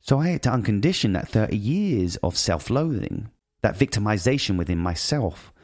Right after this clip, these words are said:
that, that attraction to other situations, that attraction to situations to make me feel exactly how I was feeling,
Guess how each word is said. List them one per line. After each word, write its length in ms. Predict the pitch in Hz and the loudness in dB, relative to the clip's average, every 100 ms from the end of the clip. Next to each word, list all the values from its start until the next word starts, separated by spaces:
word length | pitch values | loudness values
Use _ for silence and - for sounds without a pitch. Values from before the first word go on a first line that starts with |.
| _ _ _ _ - | _ _ _ _ -2
that, 220 | 143 - | 0 -2
that 280 | 92 101 - - | -2 0 0 -4
attraction 800 | - - - 160 - 107 90 | -2 -2 0 0 0 0 -2
to 240 | - 110 - - | -2 -4 -2 0
other 260 | 151 151 | 2 2
situations, 1080 | 98 101 - - 80 85 87 - 67 - - - _ _ | 0 -2 -4 -2 -2 -2 -4 -4 -4 -6 -10 -20 _ _
that 140 | - - | -2 -2
attraction 400 | - 131 - 110 | -2 -4 -2 -4
to 100 | - | -2
situations 400 | 131 113 113 - | -2 0 -2 0
to 60 | - | -2
make 100 | 123 | -2
me 80 | |
feel 320 | - 156 160 120 | 0 2 2 0
exactly 400 | 101 143 - 120 | 0 -2 0 0
how 180 | 123 113 | 0 0
I 40 | |
was 140 | 101 - | -2 0
feeling, 420 | 214 214 - | 0 0 -2